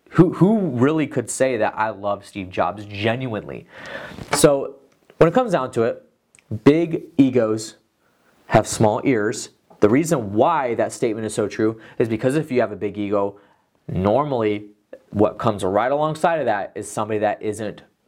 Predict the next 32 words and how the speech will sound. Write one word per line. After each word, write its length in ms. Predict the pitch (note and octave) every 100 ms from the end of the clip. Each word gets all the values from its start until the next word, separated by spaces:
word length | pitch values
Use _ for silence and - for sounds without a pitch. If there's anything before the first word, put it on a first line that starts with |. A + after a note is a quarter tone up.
| - -
a 60 | A2+
listener, 540 | G2+ A2 - D2 - _
somebody 320 | - B2+ B2 C3
that 220 | B2 -
is 120 | G#2+
just 300 | A2+ A2+ -
hearing 440 | _ - D3+ C#3+ A#2
you 160 | G2+
if 100 | G2
you're 100 | G2+
speaking, 480 | G2+ - G2+ C3 C#3+ D#3 - - -
and 100 | G#2+
they're 100 | A2
not 180 | G2+
listening. 420 | G2+ A2 - E3 - _ _
They're 140 | A#2+
not 240 | A#2 A#2
giving 240 | B2 C3 C3+
you 140 | C3+
the 60 | B2
time 280 | B2+ B2 B2
of 60 |
day, 180 | A#2 G#2+
they're 120 | G#2
not 200 | G#2 -
paying 160 | C3+ B2+
attention, 580 | A#2+ B2 G2+ - G2+ G2+ - - -
and 480 | - A2+ G#2+ G2+ - _ _ _
they 120 | B2
think 200 | B2 A#2+
that 180 | B2 A2
the 180 | A#2